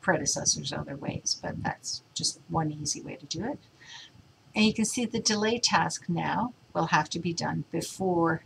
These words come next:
the continuation of those foundations. I'm just marking it, changing, right-clicking and changing the color, the formatting, the bar tag, bar color to a gold, just so that you can see it clearly here.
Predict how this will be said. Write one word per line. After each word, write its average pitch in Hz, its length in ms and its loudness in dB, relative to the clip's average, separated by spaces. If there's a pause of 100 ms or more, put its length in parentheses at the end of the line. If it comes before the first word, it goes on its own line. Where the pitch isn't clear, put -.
(140)
the 170 80 -8
continuation 156 840 0
of 143 120 -8
those 143 260 0
foundations. 151 880 -2 (480)
I'm 226 120 2
just - 220 2
marking 185 520 6
it, - 120 -6
changing, 165 500 2
right-clicking 170 640 -4
and 156 120 -2
changing 156 440 -4
the 156 100 -10
color, 151 440 -2
the 160 60 -20
formatting, 156 760 -6 (300)
the - 80 -16
bar 165 240 -4
tag, - 280 -4 (280)
bar 156 300 0
color 151 360 -4 (420)
to 160 520 2
a 160 160 0 (140)
gold, 160 440 0 (280)
just 175 260 2
so 175 140 0
that - 180 -6
you 160 100 -4
can 160 160 -10
see 165 300 -2
it - 140 -14
clearly 160 420 -8
here. 156 420 -8